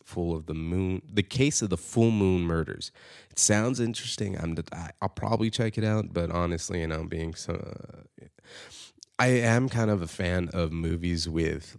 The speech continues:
long titles, but they're very, very much so either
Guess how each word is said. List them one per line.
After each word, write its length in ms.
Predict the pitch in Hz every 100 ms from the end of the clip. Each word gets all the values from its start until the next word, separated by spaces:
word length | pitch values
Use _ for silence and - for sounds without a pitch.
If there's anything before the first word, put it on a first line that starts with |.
| _ -
long 440 | 85 80 80 80
titles, 600 | 87 71 76 80 107 107
but 380 | - - 64 50 - _ - - _
they're 300 | 78 92 85
very, 880 | 78 82 82 82 78 76 78 80 - _ -
very 320 | 98 92 90
much 240 | 87 85
so 300 | - 90 87
either 600 | 71 87 80 85 80 80